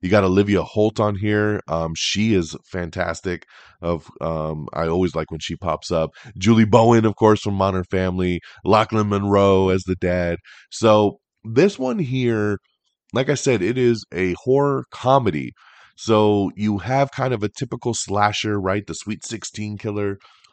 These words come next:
Um, well, then you put in time travel, right?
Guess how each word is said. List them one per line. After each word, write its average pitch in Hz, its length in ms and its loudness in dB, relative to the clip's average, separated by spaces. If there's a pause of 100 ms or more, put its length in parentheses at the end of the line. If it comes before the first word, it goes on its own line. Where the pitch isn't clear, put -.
(120)
Um, 98 420 -2 (280)
well, 107 260 -2
then 151 280 2
you 151 260 -4 (100)
put 131 160 2
in 131 360 -6
time 156 260 -4
travel, 78 540 -4
right? 113 320 0